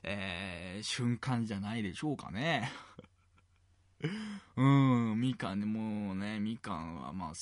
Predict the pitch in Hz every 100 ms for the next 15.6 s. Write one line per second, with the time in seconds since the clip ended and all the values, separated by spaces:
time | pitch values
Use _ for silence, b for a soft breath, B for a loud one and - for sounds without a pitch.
0 | - 104 101 95 104 104 113 110 95 120
1 | 110 190 104 135 - 214 220 226 - 180
2 | 120 76 71 85 98 - 101 78 76 98
3 | - - - 65 90 123 - B B B
4 | _ - - - 90 139 240 392 131 113
5 | 101 113 196 403 117 104 107 120 117 95
6 | 120 156 131 143 156 - 123 127 110 98
7 | 98 92 92 98 101 - - 143 151 147
8 | 117 104 107 110 107 92 90 80 - -
9 | 92 117 107 95 127 - B B B B
10 | B _ _ _ _ - - - - 113
11 | 110 147 196 165 117 - - - 98 87
12 | - 113 127 135 113 - 73 - - -
13 | - B B B B - _ - - -
14 | - 185 480 427 127 110 107 110 120 139
15 | 110 117 - 180 127 82